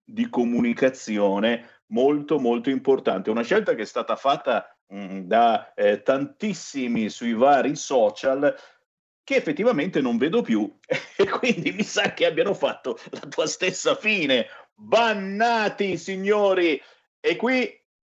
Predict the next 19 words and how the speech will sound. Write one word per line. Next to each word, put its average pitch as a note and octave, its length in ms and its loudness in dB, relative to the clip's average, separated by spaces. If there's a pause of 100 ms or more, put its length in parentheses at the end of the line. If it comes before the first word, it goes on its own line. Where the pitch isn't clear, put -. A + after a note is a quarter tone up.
(180)
diamo F#3+ 720 0
la C3+ 160 2
parola F3+ 720 0
a D3 120 2
voi F#3 520 0
ascoltatori. E3 1000 2 (200)
Chi E3 160 -8
vuole D#3+ 240 6
entrare D3+ 400 0
in D3 80 -4
diretta C#3+ 540 0
con C#3 220 -4
noi, D#3 400 2 (200)
chiami D#3+ 460 0
al D3 200 0
volo C3 460 2
lo G#2+ 240 0
zero D3 320 4
due F#3+ 420 0